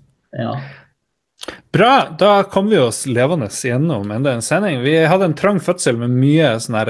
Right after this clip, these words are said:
Speaker 2: ekko i lyden til noen,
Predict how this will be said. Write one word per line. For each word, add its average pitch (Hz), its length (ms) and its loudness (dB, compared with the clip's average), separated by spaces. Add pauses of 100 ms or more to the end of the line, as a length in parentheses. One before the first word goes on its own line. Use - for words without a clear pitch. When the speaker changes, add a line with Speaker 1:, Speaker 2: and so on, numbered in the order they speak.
(160)
Speaker 2:
ekko 143 840 2
i 110 320 0
lyden 127 640 0
til 127 160 -4
noen, 127 360 0